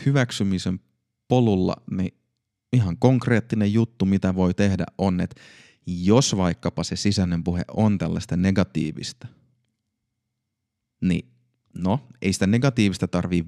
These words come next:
väkisin muuttaa, mut yrittäisi esimerkiksi lisätä sinne sekaan ajan mittaan enemmän ja enemmän positiivista, toki todenperäistä, mutta positiivista palautetta itselleen. Vähän niin kuin yrittää ystävystyä itsensä kanssaan.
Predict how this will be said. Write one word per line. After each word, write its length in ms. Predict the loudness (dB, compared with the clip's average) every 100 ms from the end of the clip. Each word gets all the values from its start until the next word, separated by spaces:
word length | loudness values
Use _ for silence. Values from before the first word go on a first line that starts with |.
| 0
väkisin 420 | 0 0 0 0
muuttaa, 640 | 0 -2 -4 _ -10 -10 -12 _ _ _ _
mut 140 | -4 0
yrittäisi 460 | -2 -2 -6 -6
esimerkiksi 580 | -4 -2 -2 -4 -6 -4
lisätä 380 | -4 -2 -4 -4
sinne 300 | -6 -6 -6
sekaan 440 | -4 -4 -2 0
ajan 260 | 0 0 -2
mittaan 420 | -4 -6 -4 0
enemmän 340 | 2 2 0
ja 140 | -2 0
enemmän 360 | 0 -2 -4 -8 -16 -20 -20 _
positiivista, 760 | 0 2 2 0 -2 -6 -10 -14 -16 _ _ -8
toki 220 | -4 -4
todenperäistä, 880 | 0 2 4 2 0 -2 -2 -6 -10 -8
mutta 240 | -6 -6
positiivista 760 | 0 2 2 0 -2 -2 -6 -6
palautetta 600 | -4 -2 -4 -6 -8 -8
itselleen. 540 | -8 -10 -12 -14 -18 -20 -20 -20 -14 -2
Vähän 120 | 0
niin 80 | 2
kuin 120 | 2
yrittää 360 | 2 0 -2 0
ystävystyä 760 | 0 -2 -6 -6 -6 -4 -4 -4
itsensä 360 | -8 -8 -8 -10 _
kanssaan. 560 | -4 -4 -6 -10 -12